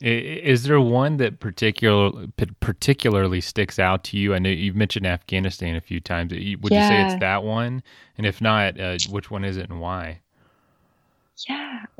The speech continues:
Speaker 2: definitely Afghanistan too. And also with that marathon, so it was in this area called Bamyan, which is, um, north of Kabul. And it's beautiful. So the marathon itself took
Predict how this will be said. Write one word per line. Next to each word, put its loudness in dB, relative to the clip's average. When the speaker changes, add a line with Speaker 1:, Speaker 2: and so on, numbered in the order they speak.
Speaker 2:
definitely 4
Afghanistan -4
too. -4
And 10
also 0
with 4
that -2
marathon, 2
so 4
it 10
was 6
in 10
this 4
area 6
called -2
Bamyan, 2
which 0
is, 0
um, -2
north 6
of 6
Kabul. 2
And 8
it's 4
beautiful. 6
So 4
the 6
marathon 6
itself 2
took -2